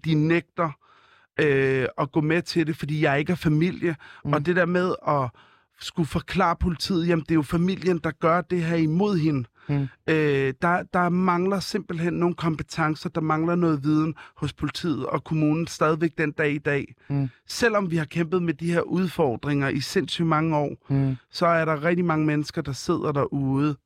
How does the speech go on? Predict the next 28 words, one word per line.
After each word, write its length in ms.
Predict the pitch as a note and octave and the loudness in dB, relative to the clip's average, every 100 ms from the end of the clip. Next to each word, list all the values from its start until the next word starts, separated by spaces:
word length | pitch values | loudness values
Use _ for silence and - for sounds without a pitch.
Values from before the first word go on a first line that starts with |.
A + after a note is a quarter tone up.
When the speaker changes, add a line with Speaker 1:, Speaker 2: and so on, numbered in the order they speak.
| _ _ - | _ _ -2
Speaker 2:
Ja. 140 | C3+ | 2
Speaker 1:
med 160 | D3+ D3 | 2 0
et 180 | A#2+ | 0
job, 240 | D#3 D#3+ - | 0 0 -2
der 60 | |
handler 320 | D#3+ D3 D#3 D#3 | -4 -2 0 0
om 120 | C#3 | 0
at 60 | |
hjælpe 260 | C3+ D#3 E3+ | 0 0 0
de 60 | E3+ | 0
her 60 | D3+ | 0
unge, 220 | C#3+ C3+ | 2 0
der 120 | C#3+ C3+ | -2 -4
svigter 460 | - C#3+ C#3+ C#3 | -4 -2 -4 -6
totalt. 500 | - A#2+ - A#2+ - | -10 -10 -8 -8 -4
Speaker 2:
Mm. 160 | C#3 C3+ - - - D#3 | -2 -2 -8 -20 -4 2
Nu 100 | F#3+ | 2
har 100 | G3 | 2
du 140 | F#3 | 0
jo, 300 | G3 F#3+ B2+ | -2 -2 0
øh, 540 | B2+ A#2 A2 A2 - - - | 0 2 0 -2 -4 -6 -6
<clears throat> 180 | D#3+ B2 | -4 0
nu 80 | D#3+ | 2
valgte 300 | F3 D#3 D#3 | 2 0 -2
du 20 | |
jo 280 | D#3+ E3 C#3 | -2 0 0
at 80 | B2 | 0
tage 200 | C3+ | 0